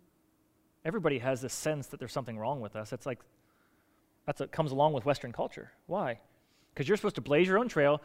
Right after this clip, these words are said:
do your own thing, and if you do all of that, it'll be successful, but then it's not. And you messed up morally, financially, physically, career-wise, whatever it may be. Uh, I wanted to, to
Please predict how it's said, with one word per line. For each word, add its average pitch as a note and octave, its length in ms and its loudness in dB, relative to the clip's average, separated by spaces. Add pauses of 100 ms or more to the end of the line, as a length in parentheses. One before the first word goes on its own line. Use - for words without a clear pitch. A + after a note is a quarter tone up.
(200)
do C#3+ 100 4
your F#3 200 6
own A3+ 160 4
thing, D3+ 360 2 (160)
and D3+ 80 -2
if C#3 80 -2
you C#3+ 80 2
do A#3 180 6
all F3 140 12
of D3+ 80 8
that, D3 60 10
it'll C#3+ 120 8
be D#3 100 2
successful, D#3 520 0
but C3+ 160 0
then D#3 80 -2
it's D3 140 -6
not. D3 300 2 (1300)
And C#3 80 -6
you C#3+ 60 -2
messed D3+ 260 2
up - 400 2 (640)
morally, C#3+ 520 4 (120)
financially, D3 800 4 (380)
physically, C#3+ 640 2 (640)
career-wise, C#3+ 720 8
whatever D3 220 4
it D3+ 40 -4
may C#3+ 120 2
be. C3+ 300 2 (920)
Uh, D3 60 2
I D#3 340 10
wanted F#3+ 320 10
to, E3 220 8
to D3+ 360 6